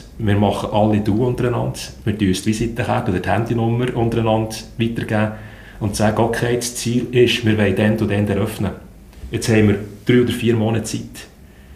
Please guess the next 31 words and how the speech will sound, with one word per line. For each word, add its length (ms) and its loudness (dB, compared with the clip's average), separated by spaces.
Und 140 0
wie 60 2
können 220 4
wir 100 2
sicherstellen, 800 0
dass 240 -4
jedes, 460 0
jeder 240 -2
hat 200 -4
ja 80 -2
eine 100 0
wichtige, 460 -2
äh, 720 -16
Funktion, 640 0
das 160 0
ist 100 -6
wie 80 2
eine 140 2
Kette 360 -4
am 80 -4
Schluss, 320 -4
wenn 120 -4
einer 240 0
versagt, 520 -4
dann 80 -2
ist 80 -6
das 60 -12
ganze 260 -4
Projekt 480 -4
nicht 240 -4
erfolgreich. 560 -4